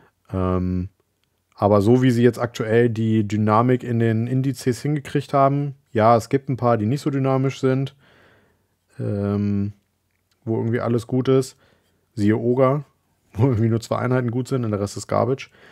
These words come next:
Ähm, aber, äh, ich könnte mir vorstellen, dass das so ist, weil Slaves to Darkness All Around eigentlich ein sehr starkes Buch bekommen haben.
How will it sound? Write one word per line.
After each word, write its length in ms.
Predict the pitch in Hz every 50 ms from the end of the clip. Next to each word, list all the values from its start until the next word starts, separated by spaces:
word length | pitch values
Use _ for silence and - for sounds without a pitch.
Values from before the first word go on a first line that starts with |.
| - - - _ _ _ _ _ -
Ähm, 760 | 113 107 110 110 107 107 107 107 107 107 107 107 107 107 - _ _ _ _ _ _ _ _ _ _ _ _ _ _ _ _ _ _ _ _ _ _ _ _ _ _ -
aber, 1040 | - 107 104 107 110 110 101 107 107 104 104 104 104 104 107 120 113 107 107 104 - -
äh, 40 |
ich 120 | 110 - -
könnte 240 | - - 185 208 202
mir 100 | 185 156
vorstellen, 400 | - - 156 147 - 151 131 127
dass 120 | 123 -
das 100 | 123 113
so 80 | 139 123
ist, 120 | 104 90
weil 100 | 101 101
Slaves 260 | - - 117 110 -
to 60 | -
Darkness 380 | 110 113 113 127 123 139 120 -
All 180 | - 123 123 113
Around 360 | 107 107 107 113 135 151 117
eigentlich 220 | 117 127 127 113
ein 100 | 110 110
sehr 220 | 101 101 110 107 107
starkes 400 | - - 110 95 92 - - -
Buch 160 | - 104 -
bekommen 400 | _ - - - 101 95 90 90
haben. 220 | 92 92 95 101